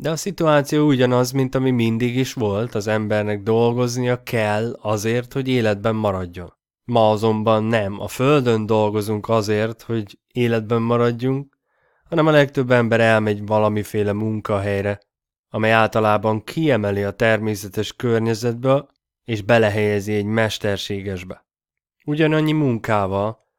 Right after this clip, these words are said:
sokkal többet meg tudunk szerezni azokból a dolgokból, melyek alapvető szükségleteinket kielégítik. Képzeljük csak el azt, hogy mennyit kellett valakinek dolgozni ahhoz, hogy minden nap eperízű joghurtot ehessen.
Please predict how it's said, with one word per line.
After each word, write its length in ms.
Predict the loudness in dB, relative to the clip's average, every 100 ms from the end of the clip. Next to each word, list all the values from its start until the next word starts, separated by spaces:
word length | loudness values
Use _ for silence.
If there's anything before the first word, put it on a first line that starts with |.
| _ _
sokkal 640 | -6 -2 0 0 0 0 0
többet 460 | -2 -2 -4 -4
meg 260 | 0 0 0
tudunk 380 | -4 -4 -4 -6
szerezni 680 | -2 0 0 -2 -4 -6 -2
azokból 720 | -2 0 -4 -6 -4 -2 -2
a 120 | -4
dolgokból, 720 | -6 0 0 0 -6 -4 -4 -2
melyek 400 | -2 -2 -4 -4
alapvető 720 | -2 -2 -2 -6 -8 -6 -6
szükségleteinket 1200 | -6 -10 -8 -6 -4 -4 -4 -4 -6 -6 -8 -8
kielégítik. 920 | -2 0 2 0 -4 -10 -14 -20 -20 _ _ _ _ _ _ _ _
Képzeljük 420 | -4 -2 0 0
csak 180 | -2 -2
el 120 | 0
azt, 280 | 0 -2 -4
hogy 160 | -4 -2
mennyit 360 | -2 0 -2
kellett 360 | 0 0 0 -2
valakinek 560 | -4 -2 -2 -4 -6 -6
dolgozni 640 | -4 -2 -2 -4 -6 -4
ahhoz, 500 | -2 0 0 -2 -6
hogy 180 | -8 -6
minden 500 | -4 -4 -4 -2 -4
nap 300 | -4 -4 -4
eperízű 640 | -6 -4 -4 -2 -4 -4
joghurtot 680 | -4 -2 -4 -6 -6 -6 -4
ehessen. 540 | -4 -4 -8 -12 -16